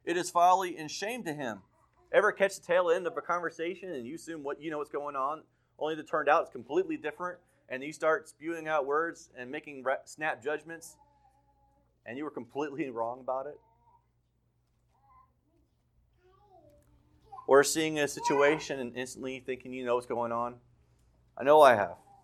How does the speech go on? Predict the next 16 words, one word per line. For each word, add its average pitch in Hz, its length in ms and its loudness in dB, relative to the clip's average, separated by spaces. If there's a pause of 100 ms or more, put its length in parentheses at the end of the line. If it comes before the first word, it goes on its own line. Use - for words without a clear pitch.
(2750)
You 135 120 -2
know, 139 80 8
Sarah 160 320 12
made 143 180 12
the 139 60 6
mistake 131 500 6
giving 131 240 2
Hagar 131 320 8
to 123 140 2
her 117 140 4
husband 120 340 4
to 101 120 -6
help 139 320 6
God 107 240 2
fulfill 107 300 -4
his 98 100 -2